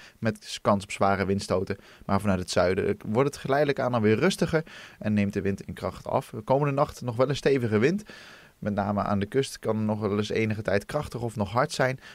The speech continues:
Maar later in de nacht neemt de wind af naar kracht vijf. Boven land wordt het nog een stuk rustiger. Daar is de wind matig uit zuid-zuidoostelijke richting, windkracht drie.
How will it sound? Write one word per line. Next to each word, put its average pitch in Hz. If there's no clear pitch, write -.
Maar 87
later 95
in 95
de 92
nacht 90
neemt 90
de -
wind 87
af -
naar 82
kracht -
vijf. 101
Boven 135
land 180
wordt 165
het 165
nog 175
een 165
stuk 147
rustiger. 147
Daar 123
is 123
de -
wind 117
matig 123
uit 107
zuid-zuidoostelijke 107
richting, 110
windkracht 92
drie. 113